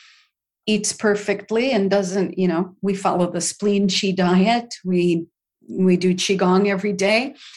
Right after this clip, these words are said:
We meditate <laughs> every day. We don't, we don't partake in any mind-altering substances.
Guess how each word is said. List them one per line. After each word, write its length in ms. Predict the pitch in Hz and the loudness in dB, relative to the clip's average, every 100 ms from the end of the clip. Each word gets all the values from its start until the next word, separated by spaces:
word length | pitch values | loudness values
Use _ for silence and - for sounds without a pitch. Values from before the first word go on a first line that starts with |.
| _ | _
We 120 | 202 | 0
meditate 640 | 208 185 185 196 - 220 196 | 2 2 2 -2 -4 -2 0
<laughs> 80 | 208 | -2
every 360 | - 240 233 - - | -2 -2 -2 -6 -6
day. 400 | 247 262 - - - - 208 - 233 - - - 285 254 | -4 -4 -4 -6 -12 -4 -4 0 -2 -2 -12 -2 -2 0
We 80 | |
don't, 420 | 254 254 240 247 - - _ _ 247 | -2 0 0 0 -2 -16 _ _ -6
we 120 | 247 - | -6 -2
don't 280 | 233 233 - | -2 -2 -2
partake 760 | 240 220 - 240 233 262 254 | -2 -2 -6 -2 -2 -2 -6
in 200 | - 214 | -4 -2
any 240 | - 214 208 | 0 0 0
mind-altering 800 | 196 196 202 196 202 202 190 190 | 2 2 2 0 0 -4 -4 -4
substances. 1000 | 196 185 185 - 208 202 254 269 311 | -2 -2 -2 -4 -4 -2 -2 -2 -2